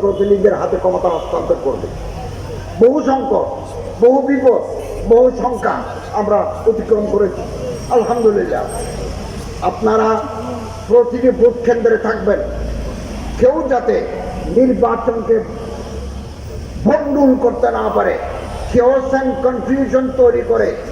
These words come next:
গোলা পানিতে যাতে মাছ শিকার করতে না পারে, আপনাদেরকে সচেতন থাকতে হবে। নির্বাচন যাতে অর্থবহ হয়, সুষ্ঠু, শান্তিপূর্ণ, অংশগ্রহণমূলক হয়,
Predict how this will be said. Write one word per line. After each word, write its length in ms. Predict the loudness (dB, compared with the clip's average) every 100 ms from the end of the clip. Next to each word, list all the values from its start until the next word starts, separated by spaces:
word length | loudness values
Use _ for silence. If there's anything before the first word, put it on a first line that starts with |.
| -10 -10 -4
গোলা 300 | 2 4 4 2
পানিতে 400 | -2 0 2 2
যাতে 280 | 2 0 0
মাছ 420 | 0 -2 -2 -2
শিকার 300 | 0 2 0
করতে 340 | 0 -2 0
না 160 | 0 0
পারে, 320 | 0 0 -2 -4 -6 -6
আপনাদেরকে 560 | -4 -2 0 2 2 0 0
সচেতন 420 | -2 0 0 0
থাকতে 280 | -2 -4 -4
হবে। 260 | -2 -2 -2 -6 -8 -6 -4 -2 0 0 0 4
নির্বাচন 600 | 4 4 0 0 0 0
যাতে 260 | 0 0
অর্থবহ 760 | 0 0 2 2 2 2 2 2
হয়, 120 | 0 -2 -8 -10 -10 -10 -10 -10 -10 -8 -10 -10 -10 -2
সুষ্ঠু, 480 | -2 -2 2 2 2 -4 -10 -12 -12 -12 -12 -8 -2
শান্তিপূর্ণ, 640 | 0 0 2 2 2 -2 -4 -8 -10 -10 -4
অংশগ্রহণমূলক 880 | 0 2 4 4 4 2 2 2 0 -4 -10 -10 -2
হয়, 220 | 0 2